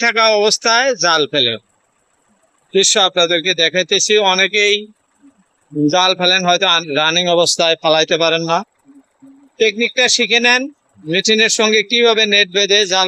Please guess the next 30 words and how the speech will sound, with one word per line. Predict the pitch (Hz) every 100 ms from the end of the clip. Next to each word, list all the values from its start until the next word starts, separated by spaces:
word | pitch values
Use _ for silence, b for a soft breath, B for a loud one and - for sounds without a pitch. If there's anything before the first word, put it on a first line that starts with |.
| 180
ফেলাইতেছে। | 185 185 185 190 - 202 269 - - _ _ _ _ _ _ -
এই | 160
যে | 175
দেখেন, | 175 185 180
একটার | - 180 170
পর | 175 170
একটা, | 190 175 208 269 _ _ _ _ _ _ _ _ _ _ _ _ _ -
যে | 143 160
বাবু | 170 180
এরকম | 180 185 190
করে | 196 240 226
একটা | - 196
করে | 196 185
কাটি | 180 175 196 262 320 _ _ _ _
ফেলতেছে। | 170 139 131 120 120 104 _ _ _ _ _ 190 190
উদ্দেশ্য | 208 254 247 277 254
আমাদের | 254 269 262
ইলিশ | 240 240 240
মাছ | 247 214
ধরা | 226 233 381 - _ _ _ -
এই | 175 -
সন্ধ্যাবেলা, | 247 262 277 262 254 330 453 _
কারণ | 196 202 208
সন্ধ্যাবেলা | 233 226 226 233 226
ইলিশ | 214 196 220
মাছ | 196 180
বেশি | 190 220 190
হয় | 208 240 214
সবচেয়ে। | 190 - 214 226 285 _ _ _ _ _ _ _ _ _ _ _ _ _ _ _
দর্শক, | 196 196 247